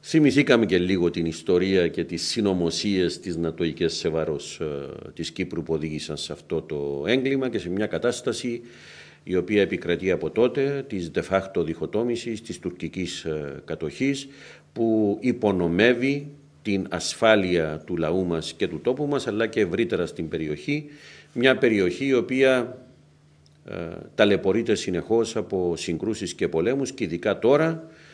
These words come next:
που, ε, εκτιλήσεται ένα έγκλημα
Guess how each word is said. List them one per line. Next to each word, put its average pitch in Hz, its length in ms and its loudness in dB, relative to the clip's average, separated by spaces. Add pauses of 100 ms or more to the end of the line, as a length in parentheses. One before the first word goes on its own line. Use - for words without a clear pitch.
(220)
που, 95 880 0 (180)
ε, 90 220 -2
εκτιλήσεται 117 1120 0
ένα 110 520 2
έγκλημα 120 880 4